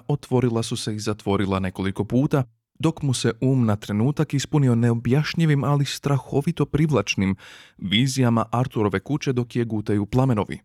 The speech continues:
i samog Artura Denta kako vrišteći trči iz goruće ruševine s bar tri oveća koplja u svojim leđima.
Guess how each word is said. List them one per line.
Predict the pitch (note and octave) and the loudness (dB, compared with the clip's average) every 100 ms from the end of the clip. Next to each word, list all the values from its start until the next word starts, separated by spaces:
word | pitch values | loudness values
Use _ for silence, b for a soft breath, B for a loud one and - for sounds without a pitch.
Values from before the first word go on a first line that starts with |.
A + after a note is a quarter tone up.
| _ _ _ - | _ _ _ -6
i | F#3+ | -6
samog | - G#2 A2 G#2+ - | -2 0 0 0 -2
Artura | G#2+ - G2 F#2+ | -2 -2 -6 -2
Denta | C3 D3 C#3 | -2 -2 -4
kako | C3+ B2+ | -4 -4
vrišteći | A2+ B2 - B2+ - B2 | -4 -4 -4 -4 -2 -2
trči | A#2 - A2+ | -2 -4 -2
iz | G2+ G2+ | 0 0
goruće | G2+ G2 - F#2+ | 0 0 -2 -2
ruševine | A2 - B2 A#2 A2 B B B B | -2 0 0 2 0 B B B B
s | E3 | -4
bar | D#3 D#3 | 0 0
tri | C#3 - A2 A2 - | -2 -2 0 0 0
oveća | G2+ G2 G2 | 0 0 -2
koplja | G2 B2+ B2 C3 B2+ - | -2 -2 -2 -2 -4 -4
u | C3+ | -6
svojim | - G#2 G2 G2 G2 | -4 -2 0 2 2
leđima. | G#2+ G#2 G#2 - | 2 2 -2 -6